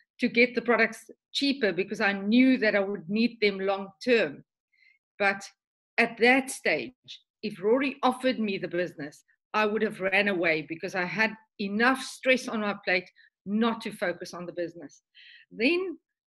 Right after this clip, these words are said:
a couple of months later, he said to me, "How long are you still going to do what you're doing?" And I knew I, I couldn't do it anymore. It was too stressful. And it was then that I realized Neolife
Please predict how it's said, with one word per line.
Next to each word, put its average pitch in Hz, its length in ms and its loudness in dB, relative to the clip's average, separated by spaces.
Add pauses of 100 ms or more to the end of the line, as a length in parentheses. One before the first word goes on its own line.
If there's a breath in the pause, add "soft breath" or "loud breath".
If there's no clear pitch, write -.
(120)
a 247 60 -4
couple 294 260 0
of - 140 -2
months 214 380 -2
later, 196 420 0
he 180 200 -2
said 262 320 0
to 269 100 -2
me, 254 180 4
"How 247 160 0
long 233 320 0
are 233 80 0
you 220 280 -2
still 220 280 -4
going 208 240 -2
to 208 100 -10
do 214 220 -4
what 190 220 -4
you're 180 160 -4
doing?" 214 460 4
And 185 120 -6
I 185 140 -2
knew 190 400 -2 (800)
I, 180 140 -2 (120)
I 180 140 -4 (180)
couldn't 233 360 -2
do 208 100 2
it 214 140 0
anymore. 170 500 -6 (100)
It 160 140 -16
was 175 160 -8
too - 120 -16
stressful. 202 560 -6 (600)
And 208 160 2
it 196 140 -8
was 202 160 -8
then 233 300 4
that 214 120 2
I 190 140 2
realized 185 560 2 (480)
Neolife 196 520 2